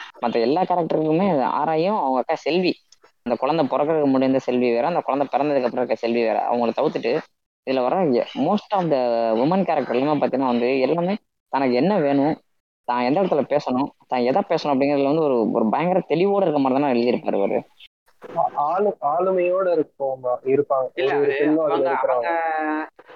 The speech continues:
Speaker 3: அவங்க அந்த மாதிரி கேரக்டரோட இருக்காங்கன்றத, அந்த ஊருக்குள்ள வ-, அந்த ஊர்ல அந்த சுற்றுப்புறத்துல இருக்கும் போது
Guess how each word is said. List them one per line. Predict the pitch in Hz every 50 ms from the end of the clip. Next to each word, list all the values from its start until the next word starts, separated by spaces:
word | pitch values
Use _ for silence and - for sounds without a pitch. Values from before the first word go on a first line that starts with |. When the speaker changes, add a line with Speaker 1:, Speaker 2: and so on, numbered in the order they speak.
| - - -
Speaker 3:
அவங்க | 139 139 170 175
அந்த | 185 190 185
மாதிரி | 202 208 202 190
கேரக்டரோட | 180 180 - - 180 185
இருக்காங்கன்றத, | 180 175 180 180 170 170 165 151 147 143 143 147 151 147 147 156 160 147 131 120 113 - -
அந்த | 123 123 127 - - -
ஊருக்குள்ள | 226 220 - - 190 175
வ-, | 151 147 135
அந்த | 135 135 131
ஊர்ல | 156 190 202 196 185 170 160 151 143 139
அந்த | 131 131 127 131
சுற்றுப்புறத்துல | 131 - 151 156 - 190 185 185 165 - 151 143
இருக்கும் | 156 151 - 170
போது | 165 165 151 135